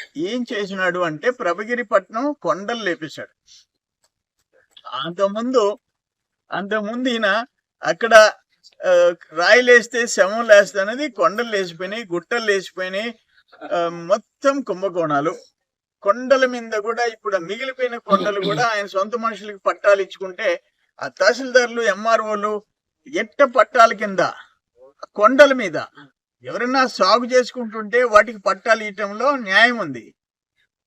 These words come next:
కొండలు గుట్టల మీద ఎట్టిస్తావు నువ్వు? ఈ ఇచ్చే హక్కు ఎక్కడిది? ఎవరు సాగు చేస్తున్నారు?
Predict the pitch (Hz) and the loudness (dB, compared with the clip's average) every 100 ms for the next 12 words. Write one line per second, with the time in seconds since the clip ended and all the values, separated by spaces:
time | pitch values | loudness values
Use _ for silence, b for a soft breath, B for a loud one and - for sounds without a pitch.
0 | _ - 254 262 285 294 262 240 277 269 | _ -12 -4 2 2 2 -2 -2 -2 0
1 | 269 262 240 185 254 247 277 262 262 269 | -2 2 0 0 -6 -4 0 0 0 -6
2 | 381 349 _ 311 _ _ _ - 240 180 | -10 -14 _ _ _ _ _ -10 -8 -8
3 | - 285 220 208 - 269 240 262 269 381 | 0 4 4 4 2 -4 -2 -6 -6 -10
4 | _ _ _ _ _ _ _ 135 185 277 | _ _ _ _ _ _ _ -6 0 2
5 | 285 254 269 269 254 269 269 277 | 6 6 6 2 0 -2 -2 -2